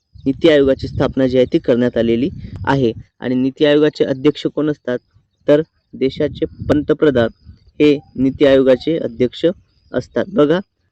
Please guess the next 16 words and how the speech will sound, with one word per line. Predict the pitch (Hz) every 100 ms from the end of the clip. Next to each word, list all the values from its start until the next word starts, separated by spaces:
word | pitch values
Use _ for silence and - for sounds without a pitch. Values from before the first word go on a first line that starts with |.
| _ 139
या |
ठिकाणी | 143 151 156 151
नियोजन | 147 151 156
आयोगानुसार | 151 151 156 156 156
जे | 135
आपल्या | 139 139 -
पंचवार्षिक | 131 131 143 135 - -
योजना | 135 127 135
वगैरे | 135 135
होते | 131 127 127 135 - - -
त्या | 135
ठिकाणी | 127 120 131 151
लागू | 127 113 120
केल्या | - 117 185 - 120
जायच्या. | 117 104 - - _ _ _ _ _ -
चला, | 120